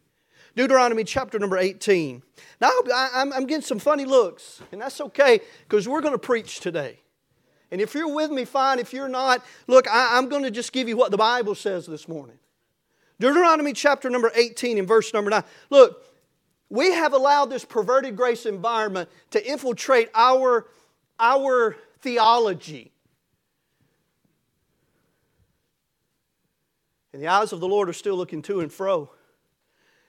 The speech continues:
And you know what He's not finding? He's not finding hearts that are perfect toward Him. Because, hey, I'm under grace.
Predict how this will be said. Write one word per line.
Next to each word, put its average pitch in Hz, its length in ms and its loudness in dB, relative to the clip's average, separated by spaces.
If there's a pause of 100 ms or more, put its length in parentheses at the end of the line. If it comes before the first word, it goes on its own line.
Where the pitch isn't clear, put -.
(100)
And 156 120 -8
you 175 80 -4
know 208 100 0
what 208 220 0
He's 190 200 -14
not 175 280 -10
finding? 247 500 -8 (680)
He's 180 260 -14
not 208 240 -6
finding 202 380 -8
hearts 196 380 -12
that 170 120 -12
are 151 80 -14
perfect 175 400 -14
toward 143 220 -14
Him. 139 240 -18 (1800)
Because, 214 320 0
hey, 254 220 2
I'm 196 140 -6
under 226 120 -4
grace. 220 680 -8